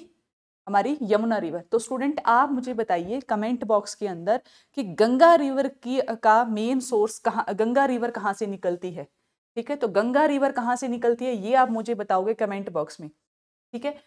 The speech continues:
तो यमुना निकलती है यमुनोत्री ग्लेशियर से, ठीक है? Near बंदरपुंछ peaks in the Mussoorie range of the lower Himalaya at the elevation of about six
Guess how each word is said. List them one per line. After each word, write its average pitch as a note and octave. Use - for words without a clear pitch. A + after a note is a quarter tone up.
तो A3
यमुना A#3
निकलती C4+
है C4
यमुनोत्री A3+
ग्लेशियर E3+
से, -
ठीक A#3+
है? D#4+
Near C4
बंदरपुंछ B3+
peaks B3
in A3+
the C4
Mussoorie C4
range A#3+
of G3+
the A3
lower A#3
Himalaya G3
at F#3+
the G#3
elevation A#3
of A#3
about F#3
six C4